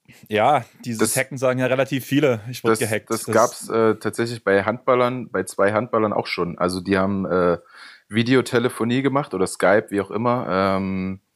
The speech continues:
Speaker 2: per Laptop und haben mit ihrer Frau, die halt in, in einer anderen Stadt wohnt, quasi so,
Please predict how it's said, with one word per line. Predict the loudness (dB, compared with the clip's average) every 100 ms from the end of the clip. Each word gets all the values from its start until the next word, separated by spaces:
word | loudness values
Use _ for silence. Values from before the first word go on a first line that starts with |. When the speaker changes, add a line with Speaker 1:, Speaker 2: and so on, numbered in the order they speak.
| _ -18 -18 _ _ _ 0
Speaker 2:
per | 4 4
Laptop | 4 0 2 0 0 -12 _ _
und | -4 -2 0
haben | -2 -2 -4
mit | -6 -4
ihrer | 0 2 2
Frau, | 0 2 2
die | 4 2
halt | 0
in, | -2 -4
in | -6 -4
einer | -2
anderen | -2 -4
Stadt | -2 -4 0
wohnt, | 0 0 -6 _ -20 -20 -20 _ _ -6
quasi | 0 0 0
so, | 0 2 2 2